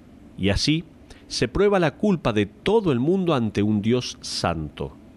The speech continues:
¿Y cuál es la raíz del problema con la gente moral en Romanos capítulo dos? En pocas palabras, están en un bote que se hunde, pero prefieren recolectar diamantes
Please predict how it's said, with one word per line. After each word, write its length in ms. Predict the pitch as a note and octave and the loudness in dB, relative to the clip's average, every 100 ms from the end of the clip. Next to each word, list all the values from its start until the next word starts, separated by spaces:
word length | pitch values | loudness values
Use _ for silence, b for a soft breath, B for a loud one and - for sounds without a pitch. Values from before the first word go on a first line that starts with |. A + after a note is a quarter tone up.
| - - B B B | -20 -20 B B B
¿Y 80 | G3 | -10
cuál 360 | - A#3+ A#3+ C3 | -4 -2 2 2
es 260 | G#2+ B2 | 0 -2
la 180 | A#2+ G#2 | 0 0
raíz 380 | F#2+ G2 B2+ B2 | 2 2 2 2
del 160 | A2 G2+ | 0 0
problema 760 | G#2 G2+ B2 D#3 A#2 G#2 F#2 | 0 2 2 2 2 0 0
con 160 | G#2+ G2 | 0 0
la 80 | |
gente 420 | F#2 - C3+ C3 G#2 | -2 -2 -2 0 -2
moral 360 | F#2+ G#2 B2+ | 0 2 2
en 140 | A#2+ F#2+ | 2 0
Romanos 380 | F#2 A2 A2+ | 0 0 0
capítulo 520 | - G2 G#2+ G2 G2 F#2+ | -2 -4 -2 0 0 2
dos? 500 | A2+ C#3+ - - - - B B B B B B | 2 2 0 -10 -14 -20 B B B B B B
En 100 | B2 | -4
pocas 260 | F#3+ - E3+ | -2 -2 -2
palabras, 640 | D#3 A2+ D#2 D2 - - - - - - B B B | 0 -2 -2 -6 -12 -18 -20 -20 -20 -20 B B B
están 580 | E2 - - B2+ C#3 C#3+ | -8 -6 -2 0 2 2
en 120 | C#3 | 2
un 260 | B2 G#2+ | 2 0
bote 440 | A2 B2+ A2 A#2+ G#2+ | 2 2 2 0 0
que 120 | A#2 | -2
se 240 | - G#2+ | 0 2
hunde, 460 | G#2+ G#2+ G2 F#2 F#2+ | 4 4 2 2 0
pero 360 | - G#2+ G#2+ - | 0 0 0 0
prefieren 640 | A2 - C#3+ D#3+ E3 D#3 | -2 0 0 2 2 0
recolectar 600 | D#3+ D#3 C#3+ C3+ D3 C#3 | 0 0 -2 0 -2 0
diamantes 760 | D3+ C#3+ A2 F2+ F2+ D#2+ - | 0 0 0 0 -2 -6 -8